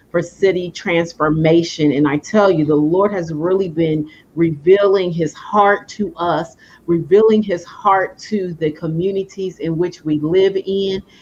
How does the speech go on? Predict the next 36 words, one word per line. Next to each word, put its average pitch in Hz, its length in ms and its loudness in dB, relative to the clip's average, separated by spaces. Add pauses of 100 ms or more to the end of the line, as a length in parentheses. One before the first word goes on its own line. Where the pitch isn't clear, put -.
(180)
And 170 400 0
we're 214 220 2
going 202 220 2
to 208 120 -6
continue 190 640 -6
on 180 120 -4
the 170 120 -4
conversation. 170 1120 -4 (220)
Now, 175 220 4
last 208 680 2
month, 175 420 -2 (380)
we 220 100 0
were 214 200 2
talking 240 680 0
about, 165 720 0 (220)
uh, 156 100 -12
bearing 180 560 -4
fruit. - 560 -10 (420)
And 147 100 -10
that's 175 220 -4
kinda 214 280 0
where 170 200 2
we 165 260 0
ended 156 280 0
up 160 260 -2
at, 143 300 -6 (320)
uh, 147 300 0
about, 165 440 2
uh, 151 120 -2
bearing 208 580 4
witness 170 640 0 (240)
from 185 300 -2
the 156 100 -4
fruit, - 460 -12 (280)
bearing 202 540 -2
witness 185 560 -6